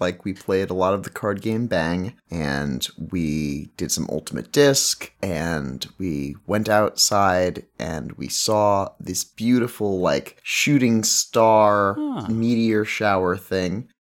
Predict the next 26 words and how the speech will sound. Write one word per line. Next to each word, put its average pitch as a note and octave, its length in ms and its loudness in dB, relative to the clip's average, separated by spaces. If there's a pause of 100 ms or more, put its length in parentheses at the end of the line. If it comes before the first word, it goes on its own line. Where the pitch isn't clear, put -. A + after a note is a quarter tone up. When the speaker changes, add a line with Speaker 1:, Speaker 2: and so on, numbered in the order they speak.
(200)
Speaker 1:
And D2+ 80 -6
we F#2+ 80 0
were G2+ 120 4
up A2 100 2
in G#2+ 80 -4
the G2+ 40 0
middle A2+ 320 2
of B2 120 0
Vermont, G#2 480 0 (160)
so - 200 -4
there F2+ 120 0
was, F2 140 -2
like, F2+ 180 -8
no F#2+ 180 0
lights F#2 480 0
anywhere. G1+ 440 -10
It - 40 -8
was C#3 160 -4
really D#3+ 240 0
incredible. B2+ 500 -2
We A2+ 80 -12
did C#3 180 -2
all A#2 140 4
these G#2+ 220 -4
wonderful F2+ 400 -4
things. - 580 -12